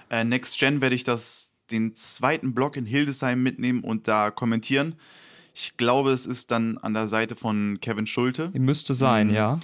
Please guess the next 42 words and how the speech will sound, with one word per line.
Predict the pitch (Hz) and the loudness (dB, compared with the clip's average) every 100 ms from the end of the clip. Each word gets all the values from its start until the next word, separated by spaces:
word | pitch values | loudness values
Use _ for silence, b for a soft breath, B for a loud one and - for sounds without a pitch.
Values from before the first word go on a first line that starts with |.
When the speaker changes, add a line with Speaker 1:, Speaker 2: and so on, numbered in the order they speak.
| B B B | B B B
Speaker 1:
Das | 113 120 | -8 -6
heißt, | 110 | -4
dass | 110 | -6
ich | 107 - | -8 -2
da | 113 117 | 0 0
als | 110 - | -2 -8
Partner | - 123 117 113 | -6 -6 -4 -4
da | 107 123 | 0 0
bin. | 139 160 175 B B B B B | 0 -4 -6 B B B B B
Genau, | 117 123 131 | 2 4 4
ansonsten, | 110 113 123 143 151 - 147 175 190 - _ _ _ - 117 | 4 2 2 2 0 -2 -2 -2 -6 -10 _ _ _ -10 -2
äh, | 117 113 | 2 2
ist | 117 | 2
ja | 120 | 2
noch | 120 143 | 2 0
ein | 139 | -2
Next-Gen-Wochenende, | 123 - 131 131 135 131 127 | -4 -2 0 0 -2 -2 -2
da | 113 113 | 0 0
bin | 120 | 0
ich | 123 - | -2 -2
aber | 110 | 0
nicht | 113 135 - 123 | 0 -2 -2 2
da. | 123 135 | 2 0
Das | 127 120 | -4 -6
ist | 127 | -4
ja, | |
glaub | 110 113 | -2 -2
ich, | - | -2
schon | 117 | -2
nächste | 120 127 127 | 0 -2 -2
Woche. | 123 123 135 127 B B B B B | -4 -2 -4 -6 B B B B B
Und | 117 107 | -6 -2
danach | 123 127 143 | 2 4 2
die | 139 131 | -2 -2
Woche | 131 135 123 | -2 0 -2
ist | 120 | -2
ja | 123 | -2
wieder | 123 135 | 0 0
Hildesheim, | 131 139 135 131 120 | 2 0 0 0 0
aber | 117 120 | 0 2
European | 123 123 147 139 | 2 2 0 -2
Tour. | 135 139 | 0 -2